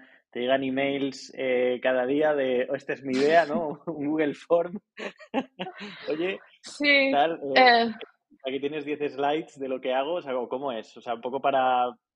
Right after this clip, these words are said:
Speaker 1: ponernos en situación de ver a Ana Piñola ahí en, en el,
Speaker 2: <laughs>
Speaker 1: teletrabajando en el despacho, viendo,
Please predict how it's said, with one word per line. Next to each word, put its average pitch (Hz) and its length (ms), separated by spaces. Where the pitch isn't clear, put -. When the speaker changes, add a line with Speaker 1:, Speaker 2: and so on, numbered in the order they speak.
Speaker 1:
ponernos 127 380
en 131 100
situación 117 560
de 113 280
ver 120 160
a 123 160
Ana 123 200
Piñola 123 360
ahí 120 460
en, 120 260
en 117 160
el, 117 340
Speaker 2:
<laughs> - 240
Speaker 1:
teletrabajando 127 680
en 131 60
el 127 80
despacho, 123 540
viendo, 123 300